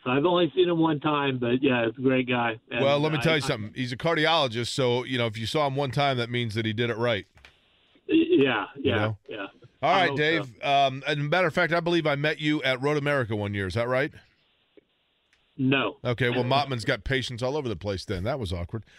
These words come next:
Speaker 2: Okay, Dave, here we go. Uh, would you like for me, that would be Jake, or for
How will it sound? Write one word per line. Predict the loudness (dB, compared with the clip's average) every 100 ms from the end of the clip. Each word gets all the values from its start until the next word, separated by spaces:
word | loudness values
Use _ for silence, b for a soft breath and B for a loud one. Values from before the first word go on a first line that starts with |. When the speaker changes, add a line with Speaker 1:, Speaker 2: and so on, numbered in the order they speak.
| b
Speaker 2:
Okay, | -2 0 2
Dave, | 2 2 2
here | 2
we | 2
go. | 2 2 2
Uh, | 2 2 0
would | -2
you | 0
like | 0 0
for | -4
me, | -2 0
that | 0
would | -2
be | -6
Jake, | -2 0 0 -2
or | -2 -2 -2
for | -2 0 2 2 0